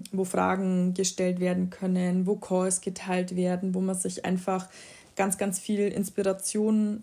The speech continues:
ähm, holen kann. Und wir sind natürlich immer der Ansprechpartner. Also ich hab, mm, Kunden, die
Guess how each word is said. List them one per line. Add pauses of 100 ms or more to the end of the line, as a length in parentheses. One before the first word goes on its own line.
ähm,
holen
kann. (420)
Und (400)
wir
sind
natürlich (100)
immer
der
Ansprechpartner.
Also (100)
ich
hab, (560)
mm, (260)
Kunden,
die